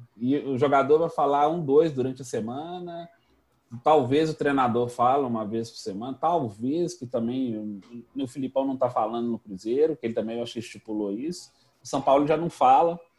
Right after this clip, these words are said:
o Filipão também talvez não vai querer falar. O Lisca, de vez em cu-, o Lisca também não tem falado no América também, olha só. Os caras estão realmente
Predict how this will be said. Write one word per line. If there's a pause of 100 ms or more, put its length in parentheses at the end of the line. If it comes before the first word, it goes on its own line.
(220)
o
Filipão
também
talvez
não
vai
querer
falar. (480)
O
Lisca, (220)
de
vez
em
cu-,
o
Lisca
também
não
tem
falado
no
América
também,
olha
só. (260)
Os
caras
estão
realmente